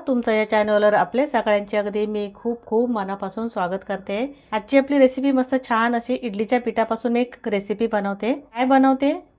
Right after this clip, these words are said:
ते तुम्हाला नंतर सांगते. मी आता इथे इडलीचं पीठ घेतलंय, हे बघा, हे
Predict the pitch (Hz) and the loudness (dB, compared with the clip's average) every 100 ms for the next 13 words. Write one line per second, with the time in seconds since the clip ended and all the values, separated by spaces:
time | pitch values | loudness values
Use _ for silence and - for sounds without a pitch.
0 | _ _ 226 226 220 220 214 202 220 240 | _ _ -8 -4 -2 -2 -4 -4 -4 -2
1 | 240 220 254 294 - _ _ 226 226 226 | -4 -2 -2 -2 -6 _ _ -4 -2 0
2 | 226 220 247 262 - 208 196 208 233 226 | 0 2 2 0 -6 -6 -4 -2 -2 0
3 | 226 233 233 208 214 285 285 _ _ _ | 0 2 0 0 0 0 -2 _ _ _
4 | _ _ 202 196 196 269 285 _ _ _ | _ _ -10 -6 -4 -4 -6 _ _ _
5 | _ - - _ _ _ _ _ _ _ | _ -20 -20 _ _ _ _ _ _ _
6 | _ | _